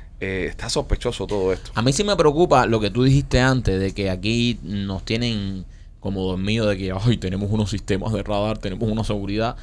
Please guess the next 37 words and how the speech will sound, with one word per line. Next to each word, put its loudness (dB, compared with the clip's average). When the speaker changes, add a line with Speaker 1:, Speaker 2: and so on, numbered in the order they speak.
Speaker 2:
y -2
estas 4
avionetas 4
entran, 0
vuelan 2
bajito 2
y -2
nadie 2
las 2
ve, 6
y 2
es 0
lo 2
que 0
tú 2
dices, 2
así 2
mismo 4
pueden 2
meter 2
un -2
pepinazo 0
aquí. -4
Speaker 1:
No, 8
y 6
ponte 8
que 4
esto 6
es 6
una 8
chapeadora 6
con 6
alas. 6
Esta 2
avioneta, 6
esto 2
es 6